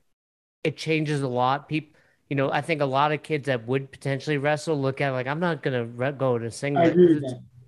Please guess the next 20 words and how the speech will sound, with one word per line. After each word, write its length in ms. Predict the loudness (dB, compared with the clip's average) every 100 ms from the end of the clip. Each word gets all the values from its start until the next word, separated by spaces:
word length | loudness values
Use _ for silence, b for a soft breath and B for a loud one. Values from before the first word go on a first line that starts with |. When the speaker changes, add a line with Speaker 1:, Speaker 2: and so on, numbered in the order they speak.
| -8
Speaker 1:
it's 120 | -2
embarrassing, 680 | 0 4 4 2 -2 -4 -2
you 60 | 0
know, 220 | -2 -2 b b b -4
and, 200 | -2 -2
and 180 | -2 2
realistically, 920 | 4 4 2 0 -4 0 -2 -2 -10 _ _ _ _
it 80 | -2
doesn't 240 | 0 2 0
change 280 | -2 -2 -2
anything 480 | -4 -6 -6 -6 -6
on 180 | -6
the, 120 | -4 -2
you 80 |
know, 160 | -4 -4 -14 _ _
it's 140 | -6 0
an 100 | 2
old 220 | 2 0
school 260 | -4 -4
thing. 300 | -2 -6 -10